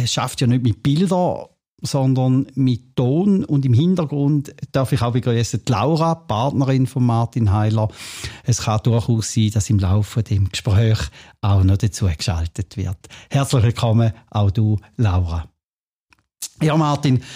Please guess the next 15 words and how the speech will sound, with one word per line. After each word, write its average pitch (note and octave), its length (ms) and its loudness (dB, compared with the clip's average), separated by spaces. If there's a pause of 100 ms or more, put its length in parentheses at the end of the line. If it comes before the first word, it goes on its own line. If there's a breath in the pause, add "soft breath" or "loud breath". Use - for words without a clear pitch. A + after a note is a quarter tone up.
(220 loud breath)
wir C3 180 4
haben C#3 140 4
uns C3+ 160 2
auch B2+ 120 0
kennengelernt C#3+ 720 0
aufgrund B2+ 600 0
von A#2+ 260 -2
dieser A2+ 440 0
Autorenlesung, E3 800 0
wo A#2 100 -2
du - 140 -6
bei A2+ 160 0
uns E3 160 -4
gsi E3+ 180 -2
bist. D#3+ 360 -2